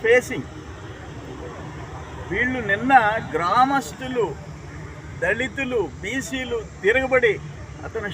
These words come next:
షెడ్ పగలగొట్టి ఏం చేస్తారు? రెవెన్యూ నిన్నటి దాకా చేతులు ముడుచుకొని రెవెన్యూ వాళ్ళు ఆయన కాకాని గోవర్ధన్ రెడ్డికి కాళ్ళు ఒత్తుతా ఉంటే, కాళ్ళు పిసుకుతుంటే ఒళ్ళు మండి దిగారు ఈరోజు.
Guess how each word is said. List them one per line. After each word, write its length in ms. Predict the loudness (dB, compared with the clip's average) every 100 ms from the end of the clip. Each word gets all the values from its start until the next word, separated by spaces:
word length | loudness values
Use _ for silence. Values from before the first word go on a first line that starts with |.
| 2
షెడ్ 240 | 2 2 4
పగలగొట్టి 680 | 6 6 8 8 8 4 2 -4 -10 -12 -12 -4
ఏం 140 | 0 4
చేస్తారు? 480 | 4 4 0 0 -2 -6 -10 -12 -12 -10 -10 -8 -4
రెవెన్యూ 420 | 0 4 4 6 6 4 4 2
నిన్నటి 340 | 0 4 4 8
దాకా 420 | 8 8 8 8 10 8 4 -8 -10 -10 -2 2
చేతులు 280 | 2 2
ముడుచుకొని 520 | 0 0 0 0 2 4
రెవెన్యూ 380 | 4 4 4 6
వాళ్ళు 320 | 4 6 6 6
ఆయన 160 | 4
కాకాని 500 | 6 6 8 6 4
గోవర్ధన్ 440 | 8 8 8 4 4
రెడ్డికి 400 | 0 0 6 6 6 0 4
కాళ్ళు 300 | 8 10 8
ఒత్తుతా 300 | 4 6 6
ఉంటే, 300 | 6 4 2 4
కాళ్ళు 280 | 8 8 6
పిసుకుతుంటే 680 | 2 -2 -2 -2 2 6 6 4 0 -2 -2 -4 -2
ఒళ్ళు 240 | 0 2 2 2 4
మండి 320 | 4 6 4
దిగారు 400 | 2 6 8 8
ఈరోజు. 440 | 8 8 8 2